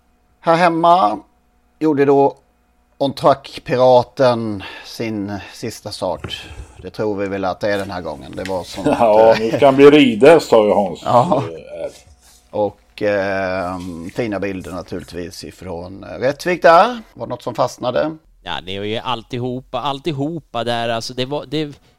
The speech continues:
Speaker 3: jag tycker att de gjorde en, eh, fin bevakning av det egentligen under hela dagen och hur de byggde upp det i,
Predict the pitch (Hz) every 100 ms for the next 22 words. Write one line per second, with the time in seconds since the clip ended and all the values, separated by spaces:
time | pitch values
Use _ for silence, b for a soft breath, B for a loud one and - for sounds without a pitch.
0 | _ 147 190 190 180 - 165 160 156 156
1 | 160 151 143 135 131 131 131 - 139 143
2 | 135 120 - 101 127 120 117 131 - 127
3 | 110 110 107 110 117 110 107 104 107 104
4 | 101 101 104 127 135 107 107 101 104 98
5 | 107 - - 95 92